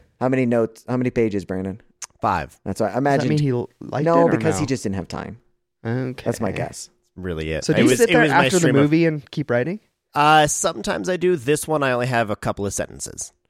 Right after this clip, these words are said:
Speaker 3: Okay.
Speaker 2: A lot of times after the movie, like, my review page, like, for, um,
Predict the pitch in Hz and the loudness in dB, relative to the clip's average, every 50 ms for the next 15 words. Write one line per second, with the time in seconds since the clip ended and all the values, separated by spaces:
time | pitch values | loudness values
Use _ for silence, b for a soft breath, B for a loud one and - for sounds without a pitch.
0 | _ - - 160 - - - 98 - - 135 127 _ - 113 120 123 127 131 131 | _ -10 -10 -8 -8 -6 -8 -8 -6 -6 -10 -10 _ -4 -4 -2 0 2 2 2
1 | 139 151 170 - 175 160 151 151 139 131 127 120 120 - 131 135 131 131 139 147 | 2 2 0 0 0 0 0 0 2 2 0 0 0 0 -4 -4 -4 -2 -4 -2
2 | 135 143 139 120 107 101 117 113 110 110 107 101 101 95 85 87 87 104 113 113 | -2 -2 0 0 -2 -2 -2 -2 -2 -2 0 0 -2 -4 -4 -8 -8 -6 -6 -6
3 | - 123 110 110 113 90 95 85 - - - 98 95 90 90 90 - - - 87 | -4 -2 -2 -2 -2 -2 -4 -8 -8 -8 -6 -4 -2 -2 -2 -4 -4 -6 -6 -4
4 | 90 87 85 80 80 82 - - - | -4 -2 -4 -4 -6 -8 -14 -16 -18